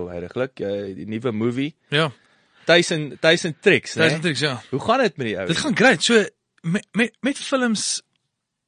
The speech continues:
Speaker 2: een ding wat jy altyd skroef, is jou rating.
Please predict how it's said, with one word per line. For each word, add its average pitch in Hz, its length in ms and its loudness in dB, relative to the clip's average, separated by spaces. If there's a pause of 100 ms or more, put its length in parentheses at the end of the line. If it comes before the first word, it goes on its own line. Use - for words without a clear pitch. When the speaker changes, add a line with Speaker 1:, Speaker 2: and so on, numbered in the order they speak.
(320)
Speaker 2:
een 247 220 4
ding 220 140 4
wat 165 140 0
jy 170 60 0
altyd 156 360 -2
skroef, - 520 -4 (160)
is 143 140 -2
jou 131 160 -2
rating. 113 480 -4